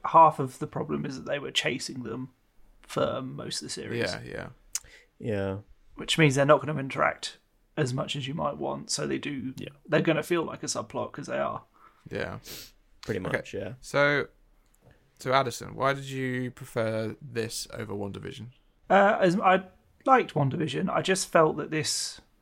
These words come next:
Speaker 1: I don't, you know, I don't even know why. It's hard to
Speaker 2: <laughs>
Speaker 1: describe.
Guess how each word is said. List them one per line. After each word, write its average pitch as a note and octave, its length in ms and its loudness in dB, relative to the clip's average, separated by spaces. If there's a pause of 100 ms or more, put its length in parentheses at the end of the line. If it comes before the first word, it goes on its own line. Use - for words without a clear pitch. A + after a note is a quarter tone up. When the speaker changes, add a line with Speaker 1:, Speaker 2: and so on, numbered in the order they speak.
(320)
Speaker 1:
I - 40 -6
don't, A3 220 8
you - 80 6
know, D#3+ 140 10
I D3+ 60 6
don't C3+ 140 2
even C3 140 2
know C3 120 -2
why. D3 280 6 (1200)
It's - 340 2
hard D3+ 600 6
to D3+ 80 4
Speaker 2:
<laughs> C#3+ 40 6
Speaker 1:
describe. C3+ 520 4